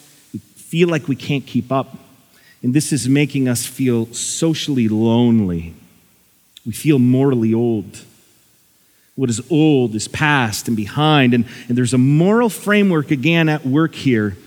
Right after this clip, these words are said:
Those falling behind are ones who cannot keep up and cannot move fast. And as technology is sped up, so have our social norms. And the social,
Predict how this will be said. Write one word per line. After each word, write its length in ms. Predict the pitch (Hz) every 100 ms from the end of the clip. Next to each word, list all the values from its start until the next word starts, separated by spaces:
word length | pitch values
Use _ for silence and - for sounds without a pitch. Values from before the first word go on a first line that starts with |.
| - - _
Those 600 | 117 113 202 240 269 226
falling 560 | - - 190 190 190 180
behind 960 | 156 127 160 160 143 123 139 165 165 - - - 139
are 120 | 135
ones 360 | 151 156 -
who 100 | 139 110 -
cannot 400 | - 196 214 208
keep 200 | 196 156
up 280 | 135 131 - - _ -
and 140 | 101
cannot 360 | - 160 151 151
move 260 | 117 107 90
fast. 680 | 104 82 82 - - - _ _ _ _ _ _ _ _ _ _ - - - - 147
And 80 |
as 200 | 139 123
technology 680 | - 123 - 127 185 214 175
is 120 | 196 -
sped 220 | 190 185
up, 140 | 185
so 200 | - 165
have 120 | 147
our 80 | 135
social 440 | 113 147 135 - 127
norms. 600 | 120 117 107 104 92 - - - _ _ -
And 100 | 123
the 60 | 113
social, 760 | - 165 165 - 160 147